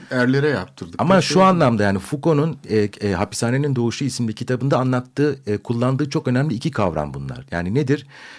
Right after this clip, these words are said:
Speaker 2: E, bir tanesi talim yoluyla bedende olmayan bir takım becerileri bedene vermek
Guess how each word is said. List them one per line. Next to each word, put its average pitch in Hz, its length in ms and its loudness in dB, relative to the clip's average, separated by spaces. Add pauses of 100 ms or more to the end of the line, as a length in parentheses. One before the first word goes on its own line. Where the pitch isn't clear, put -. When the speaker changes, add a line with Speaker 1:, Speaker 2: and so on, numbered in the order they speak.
(140)
Speaker 2:
E, 101 200 2
bir 139 100 -2
tanesi 104 460 0
talim 117 360 2
yoluyla 82 440 -4
bedende 104 380 2
olmayan 101 460 -2
bir 85 80 -10
takım 85 300 -8
becerileri 78 720 -2
bedene 82 360 -2
vermek 73 420 -8